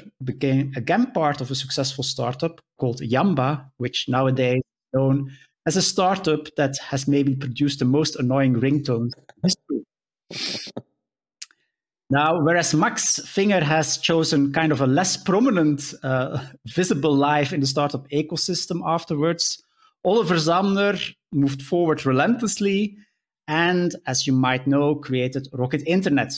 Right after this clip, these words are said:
together with his two brothers, which became an essential incubator and later on investor for startups in the Berlin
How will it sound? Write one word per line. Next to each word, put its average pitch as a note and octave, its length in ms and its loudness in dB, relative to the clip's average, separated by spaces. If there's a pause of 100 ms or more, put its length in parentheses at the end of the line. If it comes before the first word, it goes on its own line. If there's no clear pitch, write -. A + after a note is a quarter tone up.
together C3 400 0
with A#2+ 100 -2
his B2 160 -6
two A#2+ 180 -6
brothers, D#3+ 640 -2 (440)
which F3 220 -2
became F#3 500 0
an D3 140 0
essential F#3 1200 0
incubator D#3+ 920 0 (120)
and B2+ 180 0
later F3 300 0
on D3+ 180 0
investor C#3+ 880 -2
for B2+ 260 -6
startups C#3 720 -2
in A#2+ 100 -2
the G#2+ 140 -6
Berlin A#2 320 0